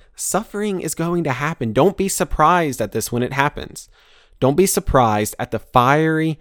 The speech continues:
trial when it comes upon you." I mean, that, that sounds pretty intense. When you think of the fiery trial,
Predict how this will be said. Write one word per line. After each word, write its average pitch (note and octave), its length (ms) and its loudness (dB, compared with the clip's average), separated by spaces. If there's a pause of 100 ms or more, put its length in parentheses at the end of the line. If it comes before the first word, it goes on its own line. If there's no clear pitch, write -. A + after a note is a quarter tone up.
(200)
trial A#2+ 800 0 (480)
when A#2+ 180 2
it A#2 120 -2
comes A#2+ 240 0
upon C3+ 420 2
you." E2+ 220 -8 (1000)
I - 120 -12
mean, G2+ 100 -4
that, D#3 220 0 (260)
that - 180 0
sounds A#3+ 380 -2
pretty G3+ 340 0
intense. - 800 -4 (540)
When C3+ 120 2
you D3 80 6
think G3+ 220 2
of F#3 80 0
the C3 80 -4
fiery C#3+ 580 0
trial, A#2+ 800 -2